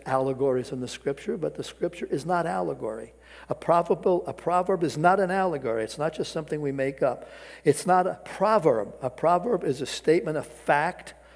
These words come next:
without a story attached. A statement of fact without a story attached. And it's not a fable. And a fable is a fantasy.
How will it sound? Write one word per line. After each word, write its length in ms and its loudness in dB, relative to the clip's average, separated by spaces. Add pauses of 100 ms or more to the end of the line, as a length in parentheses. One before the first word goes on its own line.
(100)
without 680 2
a 80 4
story 520 0
attached. 720 -6 (1160)
A 60 -4
statement 460 2
of 60 -4
fact 380 -4
without 240 -2
a 60 -4
story 400 -2
attached. 480 -10 (440)
And 200 4
it's 180 -2
not 200 4
a 80 4
fable. 680 2 (540)
And 140 0
a 40 0
fable 540 6
is 360 2
a 180 0
fantasy. 1000 -4